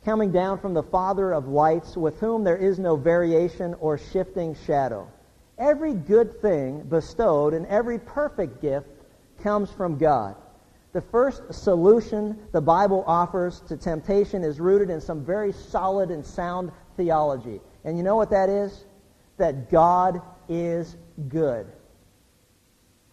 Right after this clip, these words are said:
God is good. So completely good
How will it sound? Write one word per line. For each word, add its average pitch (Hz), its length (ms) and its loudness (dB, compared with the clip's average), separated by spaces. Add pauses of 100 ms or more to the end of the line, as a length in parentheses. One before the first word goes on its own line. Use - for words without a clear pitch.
(300)
God 226 480 6
is 190 240 4
good. 143 600 4 (600)
So 254 320 4
completely 277 720 -2
good 160 500 2